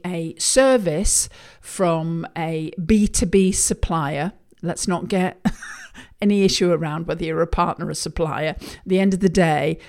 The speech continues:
we are delivering a service for someone. So at some level, we're a supplier. And just thinking about what is important for people as they are making that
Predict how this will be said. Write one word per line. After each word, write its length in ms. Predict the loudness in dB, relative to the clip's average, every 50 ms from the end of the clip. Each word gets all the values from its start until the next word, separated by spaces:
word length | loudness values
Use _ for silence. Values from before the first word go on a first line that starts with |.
| -20 _
we 180 | _ 4 4 4
are 60 | 4
delivering 420 | 4 2 0 0 0 -2 -4 -6
a 60 | -6 -4
service 440 | 0 0 2 0 0 -2 -4 -6
for 100 | -6 -8
someone. 340 | -8 -8 -6 -6 -6 -6 -6
So 320 | -6 -4 -2 0 0 0 -2
at 100 | -4 -6
some 240 | -4 0 2 2
level, 300 | 2 2 0 0 -2 -2
we're 200 | 0 0 -2 -2
a 60 | -2 -4
supplier. 800 | -4 -6 -4 -4 -2 0 2 2 2 2 0 -2 -4 -6 -8 -10 -12 -20 -20 -20 -20 -20 -20 -20 -4 _
And 180 | 2 4 4 4
just 180 | 4 0 2
thinking 300 | 2 0 0 0 0 -2
about 300 | -2 -2 -2 -4 -4 -2
what 240 | 0 0 0 0 -2
is 100 | -2 0
important 720 | 0 0 0 0 -2 0 2 4 4 2 0 -4 -8 -10
for 100 | -10 -12
people 480 | -6 -4 0 0 0 0 0 -2 -6 -6 -6
as 240 | -6 -4 -4 -6 -2
they 160 | -2 0 0
are 60 | 2
making 640 | 2 2 2 2 2 0 0 -2 -6 -6 -6 -6 -6
that 300 | -6 -6 -8 -6 -8